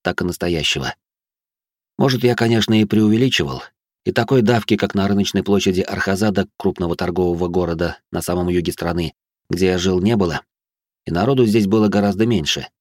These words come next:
но всё равно находиться здесь мне не хотелось. Поэтому я пошёл в сторону выхода из замка и остановился только тогда, когда услышал знакомый голос. "Барон!" Я обернулся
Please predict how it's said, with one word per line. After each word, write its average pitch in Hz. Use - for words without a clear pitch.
но -
всё -
равно 117
находиться 92
здесь 92
мне 92
не 90
хотелось. -
Поэтому 104
я 95
пошёл 92
в 90
сторону 101
выхода 90
из 90
замка 73
и -
остановился 117
только 107
тогда, 104
когда 90
услышал 101
знакомый 90
голос. 80
"Барон!" 147
Я 95
обернулся 101